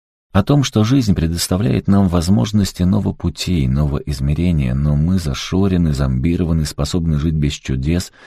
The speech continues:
без глубинного зрения и слуха. Не случайно именно маленькая девочка, неполных семи лет, рано научившаяся читать и писать,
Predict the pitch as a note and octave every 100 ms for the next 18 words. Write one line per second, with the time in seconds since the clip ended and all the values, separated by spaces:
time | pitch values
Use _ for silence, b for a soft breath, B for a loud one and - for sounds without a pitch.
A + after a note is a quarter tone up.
0 | B - G2 F2 F2 E2 G#2 A2+ G2+ G2
1 | E2 D2+ D#2+ D#2+ D#2+ D2+ - D2 - C2+
2 | B1+ - - b b b b D#2+ E2+ G2
3 | G2 A#2 A2+ A2 G2+ G#2 G#2 G2 G2+ G2+
4 | F#2 E2 - D#2+ D#2+ F2+ G#2 E2 - C#2
5 | C#2+ - G2 E2+ D2+ - D2 D2+ G2+ G#2+
6 | - b b b F#2 F2 D#2+ D#2+ D#2+ -
7 | D#2+ - C#2 - C#2+ - E2+ D#2 - E2+
8 | - G#2